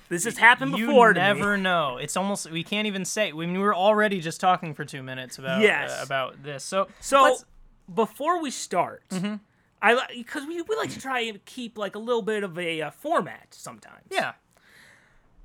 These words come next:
Speaker 1: I did wanna ask, 'cause l-,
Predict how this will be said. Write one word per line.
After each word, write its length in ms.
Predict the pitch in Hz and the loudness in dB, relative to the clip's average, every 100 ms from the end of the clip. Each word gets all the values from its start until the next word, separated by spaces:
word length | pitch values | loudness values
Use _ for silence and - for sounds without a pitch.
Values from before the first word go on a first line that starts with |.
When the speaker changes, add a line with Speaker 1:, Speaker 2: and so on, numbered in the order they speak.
| _ _ - | _ _ 2
Speaker 1:
I 120 | 226 | 4
did 240 | 233 311 330 | 4 4 2
wanna 220 | 269 240 | 4 4
ask, 680 | 185 170 135 135 - - - | 4 0 0 -4 -10 -14 -8
'cause 240 | - 226 190 | -2 -2 -2
l-, 180 | 208 226 | -10 -10